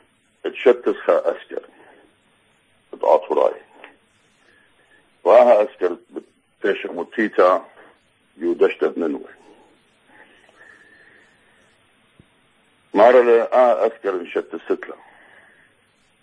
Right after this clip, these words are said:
يعني آوي أختيمري متطوعين.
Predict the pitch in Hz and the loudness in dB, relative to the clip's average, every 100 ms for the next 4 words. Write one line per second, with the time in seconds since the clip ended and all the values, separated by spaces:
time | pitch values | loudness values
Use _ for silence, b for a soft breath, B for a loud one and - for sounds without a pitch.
0 | _ 87 87 87 92 90 90 90 - - | _ -6 -2 2 2 2 0 -6 -8 -16
1 | - 92 92 87 85 87 92 - 90 85 | -8 -4 -2 -2 -4 -2 -4 -2 -2 0
2 | 82 78 - 80 85 | -2 -4 -10 -12 -12